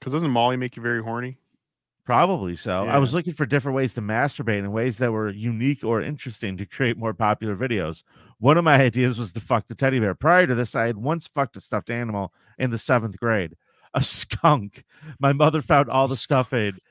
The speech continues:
Speaker 2: and the gutted skunk hidden under my bed. It was very awkward.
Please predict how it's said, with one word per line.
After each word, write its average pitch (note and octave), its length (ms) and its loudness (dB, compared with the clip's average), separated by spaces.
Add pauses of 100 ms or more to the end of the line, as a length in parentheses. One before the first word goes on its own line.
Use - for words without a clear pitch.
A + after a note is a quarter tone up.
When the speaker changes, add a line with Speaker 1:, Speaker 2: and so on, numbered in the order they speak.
(360)
Speaker 2:
and D3+ 180 4
the C3+ 60 2
gutted D3 460 2
skunk - 640 -2
hidden C#3+ 300 -2
under B2+ 240 -2
my A2 160 -2
bed. G#2 400 -2
It - 80 -6
was A#2 240 -6
very A#2 360 -2
awkward. F#2 680 -6